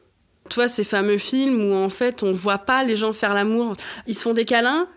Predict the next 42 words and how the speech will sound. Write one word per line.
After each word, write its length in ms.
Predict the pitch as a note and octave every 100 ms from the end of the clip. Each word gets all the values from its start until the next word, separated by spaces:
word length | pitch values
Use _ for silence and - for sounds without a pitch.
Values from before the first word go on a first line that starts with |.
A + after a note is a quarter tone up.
| - -
cut, 420 | C#4+ F4+ - - A3
ils 80 |
se 100 | G#3
réveillent 520 | - A3+ A3+ B3+ E4+ D#4
et, 440 | - G#3+ A3+ A#3
euh, 160 | G3+ G3
ils 160 | G#3
ont 60 | A3
l'air 160 | A3+
d'être 240 | G#3+ G#3+ G3
bien, 340 | A#3 B3 D4
d'être 300 | B3 G#3+ -
heureux, 240 | A3 A#3+ C#4+
puis 240 | - A3+
en, 140 | G#3
ils 100 | G3
sont 160 | G3 A#3
amoureux. 480 | A3 A#3 A#3+ C4 D#4+
Donc 160 | A3+
je 60 | G3
me 60 | G#3
dis, 120 | A3+
bah, 140 | G#3
ça 160 | G3+ G3+
veut 80 | G3
dire 160 | G#3
ça, 220 | - C#4 C#4+
être 180 | -
amoureux, 480 | G#3+ A3 A3 B3 C#4+
c'est 220 | D4 G3+
faire 180 | F#3+ G#3
l'amour, 360 | G#3+ A#3 D4 C#4+
en 120 | C4
fait. 300 | B3+ C#4 C4+
Sinon, 240 | - A3+
tu 100 | A3+
peux 80 | G3+
pas 140 | G3 G3+
être 160 | G#3
amoureux 300 | G#3 G#3+ G#3+
sans, 200 | G#3+ G#3+
euh, 300 | G#3 G3 G3